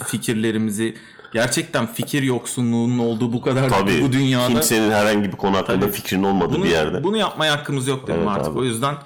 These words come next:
Speaker 1: e, bu, bu, bu bölümde de bir şeyler konuşalım
Speaker 2: İyi
Speaker 1: istedim.
Speaker 2: oldu gerçekten. Yine bir araya geldiğimiz, bence Türkiye açısından, <laughs> ülkenin gidişatı açısından o ihtiyaç duyduğumuz günlerden birindeyiz.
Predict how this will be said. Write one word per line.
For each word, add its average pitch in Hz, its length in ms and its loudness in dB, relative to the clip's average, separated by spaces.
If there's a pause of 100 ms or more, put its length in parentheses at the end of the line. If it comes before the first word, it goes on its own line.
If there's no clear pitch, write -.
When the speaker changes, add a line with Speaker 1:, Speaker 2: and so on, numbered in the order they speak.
(460)
Speaker 1:
e, 98 40 -6 (340)
bu, 117 260 0
bu, 117 200 -4
bu 123 220 0
bölümde 107 320 0
de 117 80 -2
bir 117 60 -8
şeyler 113 320 -4
konuşalım 107 380 -2
Speaker 2:
İyi 90 100 4
Speaker 1:
istedim. 78 200 4
Speaker 2:
oldu - 100 -2
gerçekten. 73 440 -2
Yine 73 260 0
bir 80 60 2
araya 76 200 2
geldiğimiz, 71 500 -2
bence 78 400 -2
Türkiye 80 320 -2
açısından, 82 460 2 (280)
<laughs> - 160 0
ülkenin 104 520 2
gidişatı - 500 2
açısından 82 480 0 (760)
o 113 120 4
ihtiyaç 113 460 2
duyduğumuz 98 340 2
günlerden 85 460 2
birindeyiz. 71 500 -4